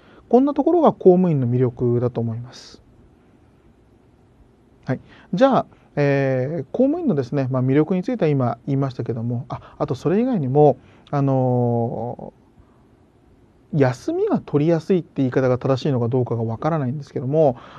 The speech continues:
労基法で決められてる休みっていうのがありますよね。日数的にもそうですし、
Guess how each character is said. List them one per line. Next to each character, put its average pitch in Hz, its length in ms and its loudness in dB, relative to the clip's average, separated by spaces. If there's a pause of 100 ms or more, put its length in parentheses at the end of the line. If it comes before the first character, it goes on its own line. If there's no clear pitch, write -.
(100)
労 190 200 4
基 226 140 -4
法 247 200 0
で 240 120 0
決 156 160 -4
め 160 100 0
ら 190 100 0
れ 202 80 0
て 208 120 0
る 202 60 2
休 202 220 0
み 233 120 0
っ - 20 -8
て 233 100 -8
い - 20 0
う - 20 0
の 131 60 -2
が 123 60 -2
あ - 20 -2
り 135 60 -2
ま 139 120 -2
す - 80 -16
よ 139 100 -10
ね。 160 120 -8 (160)
日 151 160 0
数 190 160 4
的 202 240 0
に 233 80 2
も 190 120 2
そ 160 160 0
う 147 40 2
で 131 120 0
す - 80 -20
し、 160 260 0